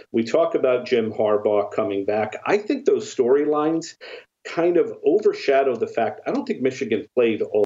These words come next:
that well. And if you look at Michigan's schedule during the regular season,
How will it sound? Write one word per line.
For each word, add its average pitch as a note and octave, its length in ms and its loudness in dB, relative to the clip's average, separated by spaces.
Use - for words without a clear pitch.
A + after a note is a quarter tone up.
that G2+ 260 -2
well. B2 400 0
And D3 120 2
if D#3 120 2
you E3 100 2
look A#3 240 0
at D3 160 0
Michigan's C#3 500 0
schedule A2+ 560 0
during G#2 220 2
the G#2 80 2
regular G#2 460 2
season, A2+ 580 0